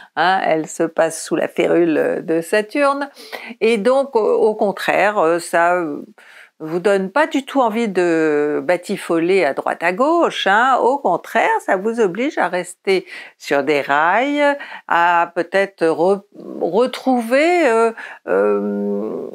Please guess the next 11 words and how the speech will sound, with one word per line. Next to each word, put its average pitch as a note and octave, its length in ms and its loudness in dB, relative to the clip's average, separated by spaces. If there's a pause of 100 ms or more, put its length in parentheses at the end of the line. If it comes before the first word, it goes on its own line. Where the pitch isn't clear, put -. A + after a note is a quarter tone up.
une G#3 180 2
énergie A3 760 2
amoureuse, B3+ 880 0
une, G#3+ 720 -2
avoir G#3 300 2
de A#3 160 0
nouveau A#3+ 480 0
envie, A#3 720 0
euh, G#3+ 120 4
de G#3 120 0
votre F#3+ 680 0